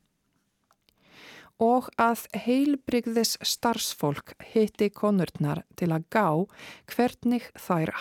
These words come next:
hafa það. I aby personel medyczny spotkał się z kobietami, aby zobaczyć, jak sobie radzą. Heilbrigðisstarfsfólk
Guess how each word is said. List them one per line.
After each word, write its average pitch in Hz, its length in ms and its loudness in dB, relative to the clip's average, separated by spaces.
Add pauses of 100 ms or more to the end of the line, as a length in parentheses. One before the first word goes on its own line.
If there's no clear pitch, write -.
hafa 147 280 -4
það. 170 480 -4 (1080)
I 208 140 0
aby 190 220 2
personel 170 520 0
medyczny 233 640 -2
spotkał - 560 -2
się 175 260 0
z - 100 -6
kobietami, 151 760 -2 (300)
aby 269 220 2
zobaczyć, 180 540 -2
jak 175 120 -6
sobie 160 260 -4
radzą. 156 400 -6 (640)
Heilbrigðisstarfsfólk 190 1900 -2